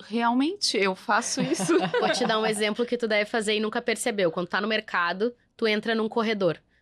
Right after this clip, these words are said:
Speaker 2: Tu nunca vai olhar o primeiro produto que tá no corredor. O produto que tá na ponta. Tu vai sempre olhar a segunda.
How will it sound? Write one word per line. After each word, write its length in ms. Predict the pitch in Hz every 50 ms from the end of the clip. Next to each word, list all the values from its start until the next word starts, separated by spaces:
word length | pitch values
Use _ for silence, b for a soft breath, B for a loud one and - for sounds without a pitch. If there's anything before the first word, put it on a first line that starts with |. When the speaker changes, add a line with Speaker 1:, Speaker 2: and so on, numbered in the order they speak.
| _ _
Speaker 2:
Tu 100 | - -
nunca 260 | - 233 240 302 285
vai 140 | 240 254 240
olhar 180 | 233 226 214 214
o 60 | 214
primeiro 340 | - 240 226 208 202 208 -
produto 340 | - 247 226 196 208 196
que 80 | - -
tá 100 | - 196
no 60 | 185
corredor. 360 | - 202 190 190 170 151 151 - _ _ _ _ _ _ _ _ _ _ _ _
O 40 | -
produto 240 | 202 196 185 190 185
que 60 | -
tá 80 | 220 208
na 80 | 202
ponta. 400 | 196 - 190 170 160 - - 160 -
Tu 60 | -
vai 100 | 190 190
sempre 240 | 185 214 202 196 220
olhar 140 | 208 202 196
a 40 | 196
segunda. 520 | - - 214 185 180 170 165 165 160